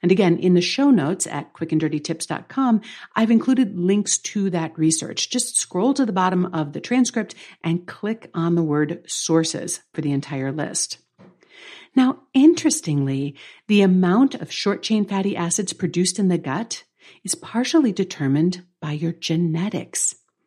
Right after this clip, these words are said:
Some studies have found that the benefits of prebiotic intake on bone health depend in part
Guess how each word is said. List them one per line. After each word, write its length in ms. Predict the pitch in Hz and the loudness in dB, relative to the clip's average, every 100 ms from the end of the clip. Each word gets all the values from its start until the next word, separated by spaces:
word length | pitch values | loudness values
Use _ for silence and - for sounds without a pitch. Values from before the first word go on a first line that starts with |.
| _ | _
Some 240 | - 247 | -2 0
studies 320 | 226 285 247 214 | 0 0 -2 -2
have 100 | 185 | -2
found 300 | 233 254 202 | 2 4 2
that 120 | 180 | 0
the 60 | |
benefits 580 | 165 - 190 247 254 247 | -4 0 2 2 0 -4
of 200 | 175 - | -6 -6
prebiotic 680 | - 220 220 214 202 202 196 | -8 -4 -2 -2 -2 -2 -2
intake 420 | 202 208 220 - - | -2 0 -2 -4 -2
on 240 | 185 185 | 2 2
bone 240 | 175 165 185 | 2 2 2
health 300 | 233 254 - - - - _ | -2 -4 -10 -20 -20 -20 _
depend 420 | - - 196 196 | -20 -8 -2 2
in 140 | 247 233 | 4 2
part 380 | - 143 156 | 2 -2 -4